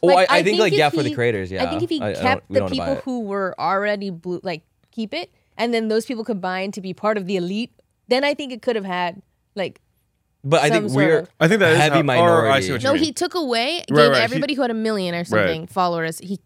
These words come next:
Speaker 2: they kept their blue check mark, took away everybody else's, and then, so I guess kind of, but
Speaker 3: Yeah, I,
Speaker 2: I
Speaker 3: I don't
Speaker 2: think
Speaker 3: know.
Speaker 2: taking away is a very interesting business move. Like, "Oh, you have this blue check mark?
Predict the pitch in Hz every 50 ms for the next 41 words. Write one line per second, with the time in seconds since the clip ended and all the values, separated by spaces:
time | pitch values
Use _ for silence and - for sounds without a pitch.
0 | _ 202 185 185 185 - 202 196 - 185 170 180 170 165 160 - 160 160 - 160
1 | 151 - - 233 214 220 196 - 143 151 202 202 190 190 175 170 165 160 190 -
2 | 269 277 294 277 - - 180 180 180 175 170 165 160 156 - - - _ _ _
3 | _ _ _ _ _ _ - 233 233 226 226 226 247 - - - 180 170 180 196
4 | 220 254 285 311 302 _ _ _ _ _ _ _ _ _ _ _ _ _ _ _
5 | _ _ _ _ _ - 185 185 180 139 - _ _ _ _ _ _ _ _ _
6 | _ _ _ _ _ - - 110 113 107 98 98 - _ _ _ _ _ _ _
7 | _ _ _ _ _ - - 101 104 92 - _ _ _ - 277 - - 117 117
8 | 110 107 285 294 254 320 320 285 254 220 190 185 190 190 185 175 165 - _ _
9 | _ _ - - 220 196 220 208 175 175 180 180 185 185 190 160 175 175 170 175
10 | 170 160 - 165 151 147 143 - - 175 165 151 - - - - - 160 123 -
11 | - - _ _ _ _ _ _ _ _ _ - - 247 214 190 - _ _ _
12 | _ _ _ _ - - 240 247 240 247 247 247 254 240 240 233 254 - - 247
13 | 226 247 233 220 254 254 269 269